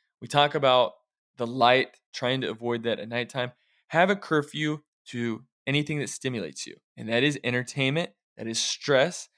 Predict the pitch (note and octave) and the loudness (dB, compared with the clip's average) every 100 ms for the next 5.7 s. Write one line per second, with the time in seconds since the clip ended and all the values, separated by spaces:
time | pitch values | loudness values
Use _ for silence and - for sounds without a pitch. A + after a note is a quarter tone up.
0 | _ _ A#2+ A#2 A2+ - _ _ _ - | _ _ -10 -6 -6 -10 _ _ _ -12
1 | D3+ D3 D3+ - - D3 D#3 D#3+ - _ | -8 -4 -2 -4 -2 -2 0 -2 -10 _
2 | _ _ A#2 C3+ C#3+ C#3 - C3 C3 - | _ _ 2 4 4 -2 2 2 2 -2
3 | C3+ B2+ G2+ _ _ _ _ _ - E3 | -2 -2 -6 _ _ _ _ _ 2 6
4 | C#3 C3 - - C3 - D#3 F3+ - E3 | 6 4 -2 -8 -4 0 0 0 -2 -6
5 | - D3+ D3+ D3+ D3+ D#3 - | 0 2 2 0 -2 -4 -16